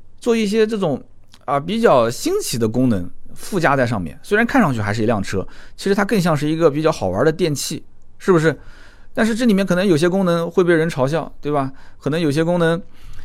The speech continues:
怎么讲呢？就觉得说，哎呀，就像当年，就像诺基亚手机一样。但是你要知道，迈出这一步其实是很重要的，是不是？迈出这一步是很重要的。当年诺基亚其实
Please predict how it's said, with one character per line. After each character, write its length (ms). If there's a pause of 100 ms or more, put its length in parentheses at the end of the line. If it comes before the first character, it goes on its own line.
(140)
怎 120
么 60
讲 160
呢？ 120
就 260
觉 180
得 100
说， 200
哎 100
呀， 200
就 120
像 160
当 140
年， 140
就 120
像 100
诺 120
基 80
亚 100
手 160
机 180
一 60
样。 160 (300)
但 120
是 60
你 60
要 100
知 120
道， 140
迈 240
出 160
这 140
一 80
步 200
其 220
实 120
是 100
很 320
重 180
要 140
的， 80 (1000)
是 160
不 60
是？ 220
迈 160
出 100
这 120
一 60
步 120
是 80
很 180
重 140
要 100
的。 140 (500)
当 140
年 200
诺 140
基 120
亚 380
其 200
实 360